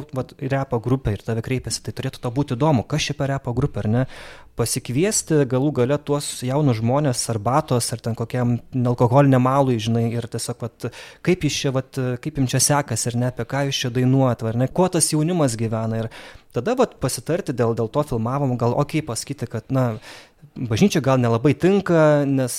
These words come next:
žinot, ta žolė gal ne, ten, vat, ne, nes, nes dėl to ir dėl to, nes čia sakralumas ir visa, visa kita. Jeigu, pavyzdžiui, vat, susitart, kad jeigu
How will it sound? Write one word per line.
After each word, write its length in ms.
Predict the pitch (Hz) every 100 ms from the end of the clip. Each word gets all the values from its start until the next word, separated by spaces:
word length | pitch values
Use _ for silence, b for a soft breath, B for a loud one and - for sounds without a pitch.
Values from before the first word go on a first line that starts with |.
| -
žinot, 400 | 127 135 123 - 120 117 113 113 107 -
ta 120 | -
žolė 300 | 147 117 131 175
gal 180 | 143 143
ne, 80 | 139 139 139
ten, 240 | - 139 139
vat, 200 | 139 135
ne, 140 | 139 143
nes, 220 | 139 123 -
nes 240 | 127 123 -
dėl 380 | 127 123 127 123
to 80 |
ir 60 | 131
dėl 140 | 123 120
to, 80 | 127
nes 200 | 127 113
čia 220 | - 127
sakralumas 640 | 120 - 131 127 135 131 123
ir 120 | 131
visa, 320 | 123 127 - 123
visa 300 | 117 131 -
kita. 300 | - 135 123 123 B B B -
Jeigu, 260 | 147 156
pavyzdžiui, 460 | - 147 151 139 139
vat, 160 | 135 -
susitart, 420 | - - 147 -
kad 200 | 139 135
jeigu 220 | 147 135